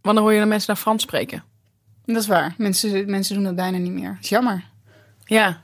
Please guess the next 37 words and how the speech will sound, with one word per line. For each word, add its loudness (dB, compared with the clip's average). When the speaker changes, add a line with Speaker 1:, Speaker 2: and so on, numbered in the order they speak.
Speaker 2:
Mooie 6
taal. 2
Speaker 1:
Dan 0
zou 4
ik -4
ze -2
helemaal 4
belachelijk 2
maken. 0
Speaker 2:
Ja, -6
helemaal -2
kapot. -6
Speaker 1:
Ja. -4
Nou, -2
ik 2
wil 6
in 4
ieder 6
geval, 4
ja, 2
dus 0
ik -8
vond 2
dat 0
best 0
wel, 4
eh, 0
ik -2
had 0
er 0
toch 0
wel, 4
ja, 4
dat -6
kunnen -4
mensen -4
zi-, -6